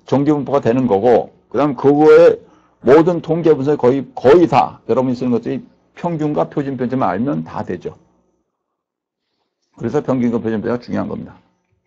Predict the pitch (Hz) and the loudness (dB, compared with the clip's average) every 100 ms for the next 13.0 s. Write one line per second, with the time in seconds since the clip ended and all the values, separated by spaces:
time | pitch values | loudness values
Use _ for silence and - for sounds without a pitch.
0 | _ _ _ _ _ _ _ _ _ 135 | _ _ _ _ _ _ _ _ _ 0
1 | 170 180 185 160 170 165 175 170 156 131 | 2 0 -2 0 -2 0 -2 -2 -4 -2
2 | 131 143 139 120 117 117 110 101 98 101 | -2 -2 -2 -4 -4 -4 -4 -4 -6 -6
3 | 104 98 - 107 110 95 - 90 92 - | -6 -8 -6 -2 -2 -4 -10 -18 -18 -14
4 | 95 82 82 - - _ 131 160 165 147 | -14 -14 -18 -20 -20 _ 0 0 0 -4
5 | 123 131 135 110 - _ _ _ _ - | -4 -2 -2 -2 -6 _ _ _ _ -4
6 | 165 165 156 156 143 156 139 131 123 120 | 0 0 2 2 2 0 -2 -2 0 0
7 | 120 - _ _ _ _ _ _ _ - | -2 -6 _ _ _ _ _ _ _ -8
8 | 117 139 131 131 123 123 117 113 120 120 | -6 -6 -4 0 2 2 2 0 -2 -2
9 | - 135 131 117 123 117 110 107 110 110 | -4 -2 -2 -2 -4 -4 -2 0 0 -2
10 | 110 107 - 147 135 117 110 98 120 147 | -4 -4 -4 -6 -4 -4 -4 -2 0 0
11 | 127 107 104 110 104 104 98 92 - - | -2 -4 -6 -8 -6 -6 -6 -8 -10 -12
12 | - 110 104 101 104 101 120 - 107 | -8 -6 -6 -12 -14 -14 -16 -16 -18